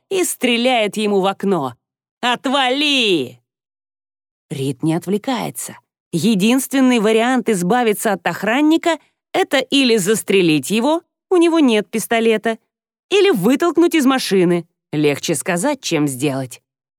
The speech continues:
Возня на заднем сиденье превращается в путанье ног и постоянные удары в живот, прямо по трещинам в ребрах.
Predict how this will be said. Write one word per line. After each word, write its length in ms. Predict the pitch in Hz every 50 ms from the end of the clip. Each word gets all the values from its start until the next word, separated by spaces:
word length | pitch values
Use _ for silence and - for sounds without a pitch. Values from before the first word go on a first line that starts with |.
| _ _ _ _ _ _ _ _ _
Возня 540 | - 139 139 170 170 156 139 165 190 208 202
на 140 | 196 185 190
заднем 400 | 170 170 214 190 180 190 190 190
сиденье 520 | - - 208 175 175 220 220 202 196 196
превращается 800 | 175 214 214 180 185 190 185 - - 240 233 226 196 170 - 202 202
в 120 | - -
путанье 420 | - 233 214 202 208 202 190 190 196
ног 340 | 196 208 240 262 254 -
и 60 | 185 151
постоянные 880 | - _ - 196 - - - 196 185 170 220 240 240 226 214 214 208 208
удары 380 | 202 202 175 233 226 220 220
в 60 | 208
живот, 500 | 208 180 233 294 269 311 247 170 - - _ _ _ _ _ _ _ _
прямо 320 | - 226 240 220 233 247 262
по 160 | - 247 -
трещинам 600 | - - 226 220 214 202 - - 226 226 220 214
в 40 | 165
ребрах. 480 | 165 160 151 151 143 156 143 - -